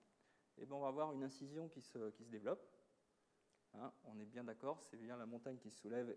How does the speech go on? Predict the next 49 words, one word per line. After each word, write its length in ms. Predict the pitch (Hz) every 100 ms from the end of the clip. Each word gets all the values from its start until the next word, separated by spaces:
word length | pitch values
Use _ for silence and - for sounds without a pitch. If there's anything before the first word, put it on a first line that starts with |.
| -
et 160 | - 110
en 80 | 117
réponse 480 | 120 110 131 131 -
le 80 |
réseau 240 | 110 110 117
qui 160 | 117
se 60 | 107
creuse, 340 | - 160 190 - - - -
et 40 | 110
non 140 | 110
pas 140 | 110
le 80 | 123
réseau 320 | 110 110 117
qui 120 | 127 113
de 120 | 120
lui-même, 360 | 120 120 123 107
euh, 180 | 95
creuse. 340 | 92 - 214 185 - - - - - - - _
Vous 160 | 135 156
avez, 280 | 160 170 165
euh, 380 | 147 123 117 110
l'apparition 540 | 131 147 147 - 165
de 80 | 143
vallées 320 | 135 143 147
avec 160 | 120 117
des 80 |
profils 320 | 113 123 - 139
plutôt 260 | 123 143
en 80 | 123
V, 260 | 110 156 262 - - - _ _ _
et 120 | 165
l'histoire 480 | 185 180 180 180 170
glaciaire 420 | 147 135 - 190 196
va 80 |
en 60 | 151
rajouter 360 | 147 151 156 165
une 80 |
petite 360 | 151 143 160 -
couche 260 | - 208 202
en 80 | 135
calibrant 520 | 143 135 123 135 175
tout 160 | 175 127
ça 280 | 127 165 - - - - - -
avec 220 | - 127
des 80 | 120
profils 340 | 117 120 - 147
plutôt 300 | 135 127 131
en 100 | 113
auge. 200 | 98 -